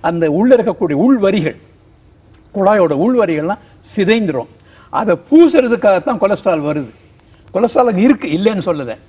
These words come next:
அந்த கொலஸ்ட்ராலும் லிப்பிட்ஸும், they're an attempt to heal the irregularity on the internal lining of the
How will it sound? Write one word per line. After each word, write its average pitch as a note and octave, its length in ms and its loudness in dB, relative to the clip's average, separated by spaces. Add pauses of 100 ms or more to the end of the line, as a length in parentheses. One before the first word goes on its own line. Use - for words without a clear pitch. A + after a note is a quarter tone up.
(240)
அந்த D3+ 260 -4
கொலஸ்ட்ராலும் A3+ 840 0 (140)
லிப்பிட்ஸும், C#3 800 -4 (340)
they're E3+ 340 0
an D#3+ 180 -4
attempt C4 560 -2
to - 80 -2
heal B3+ 560 -2
the B3+ 140 -2 (760)
irregularity G3+ 880 0
on F3+ 220 -6
the F3 60 -6
internal F#3+ 640 -4
lining F#3+ 520 -4
of E3+ 140 -2 (100)
the D#4 60 0